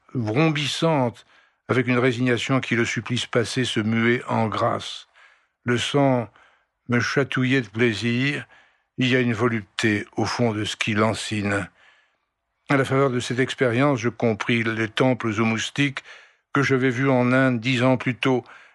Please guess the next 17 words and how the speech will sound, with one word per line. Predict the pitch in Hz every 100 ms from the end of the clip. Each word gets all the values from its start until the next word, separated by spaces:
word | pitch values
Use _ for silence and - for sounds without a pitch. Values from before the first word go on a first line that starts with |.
| -
Les | 127
parois | - 131 120 151 139
comportaient | 135 117 123 -
des | 123 123
trappes | - 123 123 - _ _ _ -
où |
les | 131
fidèles | 131 - 127 143
offraient | 131 - 135
leur | 131 117
dos | 101 135 127
à |
mille | 120 147 139
piqûres | - 120 131 120
à | 113
la | 117
fois. | - 117 113